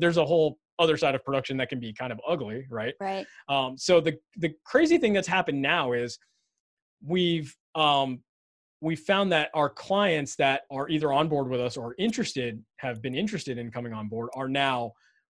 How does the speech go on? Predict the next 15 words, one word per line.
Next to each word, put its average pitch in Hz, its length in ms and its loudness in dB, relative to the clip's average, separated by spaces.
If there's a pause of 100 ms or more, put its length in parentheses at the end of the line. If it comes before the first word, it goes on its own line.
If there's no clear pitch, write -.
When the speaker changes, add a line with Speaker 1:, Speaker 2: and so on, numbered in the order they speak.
Speaker 1:
really 160 380 4
able 147 220 0
to - 120 -12
jump 170 360 0
at 131 180 0
this 131 200 -6
because 131 760 -4 (480)
we 180 160 0
still 226 400 6
execute - 460 -4
pre-production 139 560 -2
the 131 100 -4
exact 117 380 -4
same 151 180 -2
way. 117 280 -8